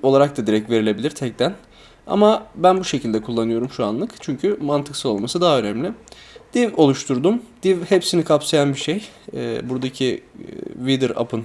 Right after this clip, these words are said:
şu kısmın kapsayıcısı. Ve bunun dışında H bir ile, e, Wither App diye bir başlık oluşturdum. Şurayı biraz daha küçültürsek eğer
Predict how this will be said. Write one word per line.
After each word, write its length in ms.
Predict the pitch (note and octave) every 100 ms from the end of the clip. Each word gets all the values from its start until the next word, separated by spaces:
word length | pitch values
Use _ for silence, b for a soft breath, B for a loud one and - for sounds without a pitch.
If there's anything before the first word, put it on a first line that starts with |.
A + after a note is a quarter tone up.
| -
şu 180 | - -
kısmın 340 | C3+ A#2+ A2 - b b b b b
kapsayıcısı. 720 | - A#2+ - A2 G#2+ - F3 G#3+ _ B B B B B B B B -
Ve 140 | F#3+
bunun 240 | A3+ B3 G3+
dışında 480 | - D#3+ F#3 C#4 - B B B B
H 360 | - G3 G#3+ -
bir 120 | G#3+
ile, 260 | F3 D3 A#3+ - _ _ _
e, 160 | C3+ C#3
Wither 380 | D3+ G3+ G3 -
App 280 | F#3 - -
diye 180 | C3
bir 160 | F3+ G#3 - - B B -
başlık 360 | G#3 - B2+
oluşturdum. 580 | A2 G2+ - A2 G3 G3+
Şurayı 280 | - E3 D#3
biraz 260 | E3 C#3+
daha 80 | B2 C3
küçültürsek 600 | - C#3 C3 - A#2 B2+
eğer 160 | F#3